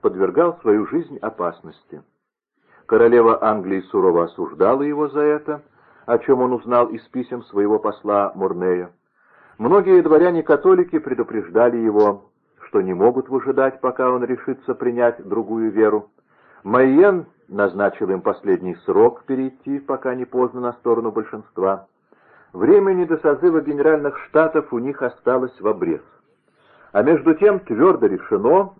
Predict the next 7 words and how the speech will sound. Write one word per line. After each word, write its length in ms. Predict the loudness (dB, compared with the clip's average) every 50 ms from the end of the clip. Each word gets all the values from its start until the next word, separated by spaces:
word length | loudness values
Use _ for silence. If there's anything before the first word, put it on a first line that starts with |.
| _
что 280 | -20 -20 -2 2 2 2
избран 540 | 2 0 -4 -6 -6 -4 -2 0 0 0 -2
будет 320 | -2 -2 -2 -2 -2 -4
король-католик. 1080 | 0 2 4 4 6 4 4 2 -2 -6 -4 0 2 2 2 2 -2 -12 _ -20 -20 _ _ _ _ _ _ _ _ _ _ _ _ _ _ _ _ _ _ _ _ _ _
Среди 260 | _ -4 -4 -2 -2 -4
всех 340 | -4 0 0 0 0 0
тревог 460 | -4 -2 0 2 2 0 0 -2 -10